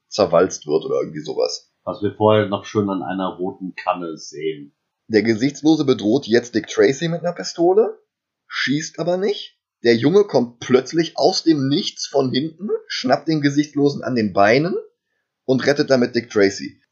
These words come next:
Speaker 1: Dick Tracy schubst Caprice, der fällt zehn Meter tief und stirbt.
Speaker 2: Wissen wir nicht.
Speaker 1: Stimmt, er taucht dann einfach nicht mehr auf.
Speaker 2: Ja.
Speaker 1: Und dann demaskiert der Junge den Gesichtslosen und es ist niemand anderes als Mahoney.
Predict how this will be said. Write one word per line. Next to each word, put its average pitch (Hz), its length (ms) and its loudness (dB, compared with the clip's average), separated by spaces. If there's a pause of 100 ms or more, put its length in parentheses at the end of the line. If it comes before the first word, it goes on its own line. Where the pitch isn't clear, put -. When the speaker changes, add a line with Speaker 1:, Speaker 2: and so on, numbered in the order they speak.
Speaker 1:
Dick 120 160 -4
Tracy 143 560 0
schubst - 400 -4
Caprice, 127 720 0 (380)
der 233 140 4
fällt 131 220 0
zehn 120 160 0
Meter 117 240 4
tief 117 260 0
und 104 140 -2
stirbt. 156 300 -2 (340)
Speaker 2:
Wissen 117 260 -4
wir 87 80 -4
nicht. 80 300 -16
Speaker 1:
Stimmt, - 580 -2 (160)
er 85 180 4
taucht - 220 -4
dann 95 100 -2
einfach 80 240 -2
nicht 85 180 -8
mehr 85 120 -2
auf. - 260 -6 (220)
Speaker 2:
Ja. - 240 -10 (320)
Speaker 1:
Und 104 220 0
dann 113 500 2 (140)
demaskiert 98 640 2
der 95 100 6
Junge 95 240 4
den 87 140 0
Gesichtslosen 80 680 -4
und 80 80 -2
es 73 100 -8
ist - 200 -4
niemand 107 300 2
anderes 92 420 0
als - 460 2 (1000)
Mahoney. 87 500 0